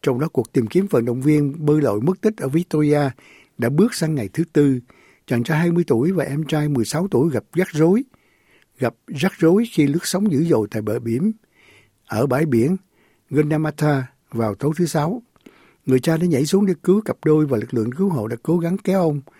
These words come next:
và cậu thiếu niên lên khỏi mặt nước, nhưng không thể tìm thấy cậu con trai lớn. Bãi biển bán đảo Mornington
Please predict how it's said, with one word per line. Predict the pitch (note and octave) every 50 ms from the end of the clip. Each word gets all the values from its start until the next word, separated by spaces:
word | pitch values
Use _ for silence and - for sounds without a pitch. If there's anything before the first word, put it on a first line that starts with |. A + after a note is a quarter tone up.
| _ - - _ _ _
và | A#2+ A2+
cậu | - - A2 G#2+ G#2+
thiếu | - D#3 F3
niên | F#3 F#3 D#3+ D3+ D3 D3 C#3+
lên | C#3+ C#3 C3+
khỏi | A#2+ - A2+ G#2+ C3+
mặt | D#3 C3 - -
nước, | D3+ E3+ A3 B3+ - _ - _ _ - - - - _ _ -
nhưng | D3 D3
không | C#3+ D3+ C3+
thể | B2 C3+ D#3
tìm | - C#3+ B2 G#2+
thấy | F#2+ - C3 E3 -
cậu | - G#2 G2 G2+ -
con | - A#2 A2+ A2
trai | - A#2 G2+ G2+
lớn. | A2 A#2+ B2+ E3 A#3 B3 - _ _ _ _ _ _ _ - - - _ _ _ _ _ _ _
Bãi | - A#2+ C#3+
biển | C#3 B2 A2+ C3 D#3+ F3
bán | F3+ F#3+ G3
đảo | D3 A#2 G#2+ C#3
Mornington | D#3 D3+ D3 D3+ D3+ D3+ D3+ C#3+ - D#3+ D3+ C3+